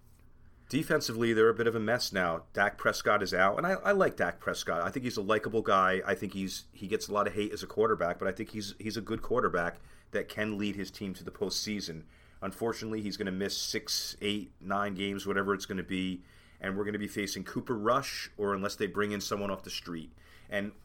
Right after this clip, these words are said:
both of those present challenges. We always seem to have problems with rookie quarterbacks and backup quarterbacks, and I'm hoping this doesn't turn into the Cooper Rush turning into Mike White from the Jets like last year.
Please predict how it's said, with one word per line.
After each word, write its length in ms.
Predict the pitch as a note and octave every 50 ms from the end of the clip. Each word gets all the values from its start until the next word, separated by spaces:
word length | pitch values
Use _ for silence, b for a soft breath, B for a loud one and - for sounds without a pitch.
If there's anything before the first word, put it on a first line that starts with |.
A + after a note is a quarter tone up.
| - - - -
both 200 | - C3+ C#3+ C#3+
of 60 | C#3
those 180 | B2 B2+ B2 A#2+
present 320 | - - G#2 G#2+ G#2+ G#2
challenges. 520 | - - G#2 G2 G2 F#2+ F#2 F2+ F#2 F2 F2+
We 120 | F#2+ G2
always 200 | G#2+ A#2 G#2+ -
seem 140 | - A#2 G2
to 60 | G#2+
have 140 | G#2 F#2+ F2+
problems 420 | - - G2 F#2 F2+ F2+ F#2 F2
with 140 | - F2+ D2+
rookie 260 | F#2 G2+ G2 - G#2+
quarterbacks 640 | F#2+ - - G2+ F#2+ F#2+ F2 F#2 F#2 F#2 F2+ - -
and 120 | F#2 E2 D#2
backup 340 | F2 F2 - - F#2 -
quarterbacks, 720 | - - F#2+ F2+ F2 D#2+ D2+ F2 E2+ E2 - - - - - - B B B B B B B
and 120 | B F#2 F#2
I'm 100 | F#2 F2
hoping 300 | G#2+ G#2 F#2 G2 F#2+ F#2+
this 140 | F#2 -
doesn't 300 | - G#2 F#2 F#2 F#2+ F#2
turn 200 | - - G2+ F#2+
into 360 | F#2 F2+ - - F#2+ F2 E2+ -
the 100 | F2 F#2
Cooper 320 | - - - G#2+ - G2 F#2+
Rush 540 | F#2 F#2+ F2+ F2 - - - - - - - - - - - - - - - -
turning 300 | - - G#2+ G2 G2 G2
into 200 | G2 F#2 - G2
Mike 300 | F2+ F2+ F2+ F#2 F2+ -
White 400 | F2+ F2+ F#2 F#2 F2+ E2+ - -
from 160 | - - F2
the 80 | E2 D#2
Jets 360 | D#2 - G2 F2 E2+ - -
like 140 | - F2 E2
last 380 | F#2 F#2 F2 E2 - - - E2
year. 240 | D#2+ D#2+ D#2 -